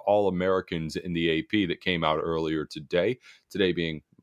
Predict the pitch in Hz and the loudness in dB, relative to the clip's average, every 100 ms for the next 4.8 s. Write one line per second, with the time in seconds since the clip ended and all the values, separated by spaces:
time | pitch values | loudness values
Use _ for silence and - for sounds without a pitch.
0 | _ 92 98 92 78 69 76 78 76 78 | _ -2 0 2 0 -2 -6 -6 -4 -4
1 | - 90 82 78 78 - 107 95 - 80 | 0 2 2 -4 -10 -8 -6 -4 -2 -4
2 | - - 98 - _ - _ - 123 156 | -2 0 0 0 _ -20 _ -4 6 6
3 | 147 135 135 120 135 127 123 117 - 117 | 6 2 0 4 4 4 6 6 4 -6
4 | 120 139 143 123 123 - 120 | -2 0 0 0 -4 -4 -8